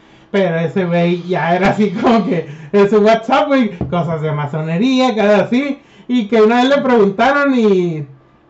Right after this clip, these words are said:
eh, no quiero ser grosero, pero tengo que ser muy discreta.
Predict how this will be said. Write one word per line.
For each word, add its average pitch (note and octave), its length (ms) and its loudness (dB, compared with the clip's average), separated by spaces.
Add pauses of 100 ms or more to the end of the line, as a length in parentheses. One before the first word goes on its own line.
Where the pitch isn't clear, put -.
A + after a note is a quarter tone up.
(120)
eh, D3+ 960 -6
no G3+ 200 -2
quiero A#3 180 -4
ser A#3 140 -2
grosero, A3 320 -4
pero F#3 140 -6
tengo D#3+ 200 -14
que F3 80 -12
ser E3 140 -12
muy E3+ 180 -6
discreta. D3 540 -8